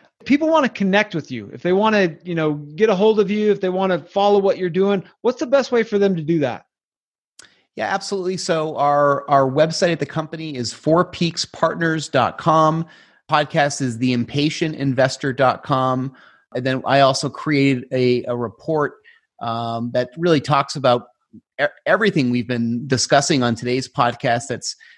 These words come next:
Speaker 2: uh, and if they go to stop trading hours dot com, they can download the free report there.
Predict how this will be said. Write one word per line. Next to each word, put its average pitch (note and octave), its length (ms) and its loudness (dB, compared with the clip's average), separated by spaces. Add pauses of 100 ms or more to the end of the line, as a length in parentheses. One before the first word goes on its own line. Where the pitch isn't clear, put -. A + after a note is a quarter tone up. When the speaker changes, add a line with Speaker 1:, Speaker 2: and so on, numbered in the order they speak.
(160)
Speaker 2:
uh, A#2+ 220 -6
and C3 100 -4
if B2+ 100 -2
they C3 120 0
go B2+ 240 0
to B2+ 640 -2 (200)
stop - 500 0
trading C3+ 540 0
hours B2 560 0
dot A2 300 -4
com, A#2 280 -2
they A#2 120 -4
can A2+ 140 -4
download A2 420 -4
the G#2+ 80 -8
free A2 160 -8
report G#2+ 400 -10
there. F2+ 280 -10